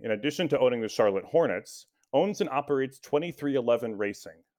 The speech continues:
a nascar team that fields Bubba Wallace and Tyler Reddick as their main drivers. However, for one race in early twenty twenty-three, they added car number sixty-seven to their roster, driven by what man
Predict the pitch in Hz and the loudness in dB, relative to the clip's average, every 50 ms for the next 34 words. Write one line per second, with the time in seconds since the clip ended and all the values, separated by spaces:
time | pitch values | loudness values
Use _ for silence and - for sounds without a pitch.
0 | - - 110 120 135 143 175 170 - - - 101 95 92 - - 98 85 85 87 | -10 -6 -4 -2 -2 -2 -2 -4 -4 -2 0 0 0 -2 -6 -12 -14 -14 -16 -16
1 | 87 - 101 - - 117 117 110 101 92 - - 127 135 175 170 143 135 127 123 | -14 -14 -14 -10 -6 -2 -2 -2 -2 -4 -2 -2 0 2 2 4 4 4 4 4
2 | 123 123 123 - - 113 104 95 - - 127 127 123 127 123 117 110 117 104 87 | 2 2 0 -4 -8 -12 -12 -10 -4 -2 0 0 2 0 0 2 2 2 2 0
3 | 85 - - - 98 - - 104 98 95 98 98 98 95 98 98 90 90 - _ | -2 -10 -10 -10 -10 -6 -4 -4 -4 -4 -4 -6 -6 -6 -4 -4 -4 -4 -6 _
4 | _ - - - - _ _ _ _ _ _ _ _ _ _ _ _ - 123 117 | _ -20 -20 -20 -20 _ _ _ _ _ _ _ _ _ _ _ _ -2 2 2
5 | 123 131 120 123 113 - - 113 104 101 110 135 175 180 147 135 117 101 101 - | 2 2 2 0 -2 0 0 0 2 2 2 0 0 0 0 0 0 0 -2 -6
6 | - - - - 110 104 113 113 113 131 139 135 - - 131 131 143 135 - 143 | -12 -16 -12 -10 -6 -2 -2 0 0 -2 -4 -4 -2 -2 -2 -2 -2 -4 -4 -4
7 | 143 156 156 - - 107 92 87 87 95 - _ _ _ _ _ _ - 120 117 | -4 -4 -6 -6 -6 -6 -6 -6 -8 -12 -16 _ _ _ _ _ _ -2 0 2
8 | 123 139 160 160 139 - - 147 143 143 143 139 135 127 120 117 - - 151 - | 2 2 0 -2 -2 -2 0 2 2 4 2 0 -2 -2 -6 -6 -6 -8 -10 -8
9 | - - 156 139 - - 147 131 117 98 92 - - 104 98 98 92 92 95 90 | -10 -12 -12 -6 -2 0 0 0 0 -2 -6 -8 -8 -6 -4 -4 -2 -2 -2 -2
10 | 87 - - - 95 90 87 87 - 120 117 127 127 117 - 117 113 110 101 127 | -4 -6 -10 -12 -12 -12 -12 -8 -6 -6 -4 -4 -2 0 2 2 2 2 2 0
11 | 160 - - - 117 120 113 101 87 87 87 90 | 0 0 -2 -4 -4 -4 -2 -4 -4 -8 -10 -16